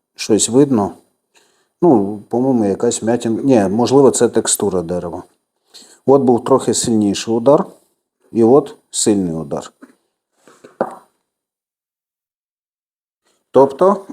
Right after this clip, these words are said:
в принципі, легкі удари, цей весь матеріал тримає, но сильні удари, звісно ж, ні. Так, і тепер переходимо. Висновок.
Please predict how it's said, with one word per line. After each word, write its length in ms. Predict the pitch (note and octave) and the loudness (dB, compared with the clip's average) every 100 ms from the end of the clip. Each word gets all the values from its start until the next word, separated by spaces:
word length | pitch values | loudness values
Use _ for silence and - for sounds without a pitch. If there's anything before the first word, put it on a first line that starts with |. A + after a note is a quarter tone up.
| - | -12
в 120 | A#2+ | -10
принципі, 720 | - D#3 D3 A#2 - C#3 E3 | -4 2 2 2 -2 2 2
легкі 420 | F#3+ D3 D3 - D3 | 4 2 0 0 2
удари, 580 | A2+ A2+ B2 G2+ F#2+ | 2 2 4 4 0
цей 280 | - - C3+ | -2 2 2
весь 260 | A2 A2+ - | 4 0 0
матеріал 580 | A2 - A2+ G#2 F2 F2 _ _ _ _ _ - | -4 0 2 4 2 -4 _ _ _ _ _ 0
тримає, 640 | B2 A2+ A#2 E3+ G3+ G#3 | 2 4 4 4 4 2
но 420 | B2+ A#2+ B2+ A2 F#2+ | -2 0 2 2 -2
сильні 440 | - C#3 A#2+ A2+ | 0 2 2 2
удари, 560 | A2 G2 A#2+ D3+ F3 E3 - - | 0 2 2 4 2 0 -8 -14
звісно 640 | G2+ F#2 A2 A2 - A#2 | -12 -6 -4 -4 -6 -6
ж, 260 | G2+ A2 A#2+ _ - | -6 -12 -14 _ -8
ні. 220 | F2 - _ _ _ _ _ _ _ _ _ _ _ _ | -8 -8 _ _ _ _ _ _ _ _ _ _ _ _
Так, 440 | C3 F#2+ - - C3 | 2 2 -2 -4 4
і 240 | D3+ B3 - - _ - | 4 4 -2 -20 _ -6
тепер 400 | C#3 B2+ C3+ - - _ _ _ _ _ _ _ _ - | -2 2 2 0 -12 _ _ _ _ _ _ _ _ 0
переходимо. 880 | C#3 C#3+ - A#2+ G#2+ B2+ E3 F3+ - | 2 2 2 0 2 4 2 0 -2
Висновок. 640 | E3+ E3+ B2 F#2 D#2 - | 0 2 0 -6 -8 -14